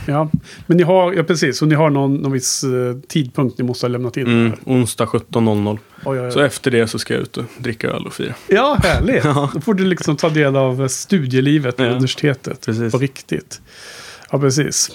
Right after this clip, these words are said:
Speaker 1: Men du har väl sett det där livet lite tidigare och kompisar som pluggar, tror jag.
Speaker 2: Mm,
Speaker 1: Ja.
Speaker 2: precis. Ja, det verkar fruktansvärt, men, eh, jag tycker det verkar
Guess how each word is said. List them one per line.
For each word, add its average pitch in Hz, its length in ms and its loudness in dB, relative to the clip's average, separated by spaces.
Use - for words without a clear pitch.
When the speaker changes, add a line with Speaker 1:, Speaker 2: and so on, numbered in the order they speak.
Speaker 1:
Men 127 160 -2
du 127 60 0
har 123 100 2
väl 123 120 -2
sett - 260 -2
det 127 80 0
där 120 160 0
livet 120 300 -6
lite 120 180 -4
tidigare 127 360 2
och 120 80 -4
kompisar 123 300 -2
som - 160 -6
pluggar, - 220 -6
tror - 180 -6
jag. - 100 -6
Speaker 2:
Mm, 113 260 2
Speaker 1:
Ja. - 260 -10
Speaker 2:
precis. - 260 -10
Ja, 110 80 0
det 120 60 2
verkar 113 200 0
fruktansvärt, 113 480 -4
men, 117 220 -4
eh, 120 100 -6
jag 127 140 -4
tycker 190 160 -4
det 196 60 -6
verkar 156 340 -4